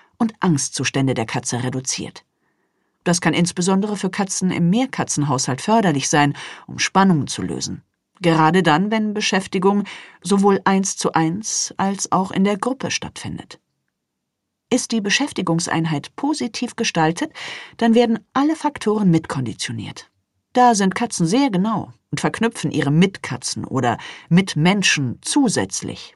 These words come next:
positiv mit. Die positive Stimmung der Katze wird gefestigt. Und genau das ist auch eines der Ziele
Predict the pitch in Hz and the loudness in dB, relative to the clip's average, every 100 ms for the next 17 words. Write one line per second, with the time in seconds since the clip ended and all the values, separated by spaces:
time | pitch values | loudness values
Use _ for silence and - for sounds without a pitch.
0 | - 151 127 92 - 98 98 87 - _ | -4 -2 0 -2 -8 -8 -8 -10 -12 _
1 | _ _ _ _ _ _ _ _ _ _ | _ _ _ _ _ _ _ _ _ _
2 | _ _ _ _ _ _ _ - 233 - | _ _ _ _ _ _ _ -6 -6 -2
3 | 320 320 311 - 240 - 190 185 170 156 | -2 -2 -6 -8 -6 -2 2 2 2 -2
4 | - 143 151 143 - - - - - - | -6 -8 -6 -6 -8 -10 -10 -10 -12 -18
5 | - - - - 170 180 180 185 185 175 | -20 -18 -14 -6 -2 2 4 4 2 2
6 | 180 226 - - - - 185 165 185 196 | 0 0 -6 -8 -6 -4 -2 0 0 -2
7 | - 190 190 - 254 254 113 | -4 -4 -4 -4 -4 -4 -6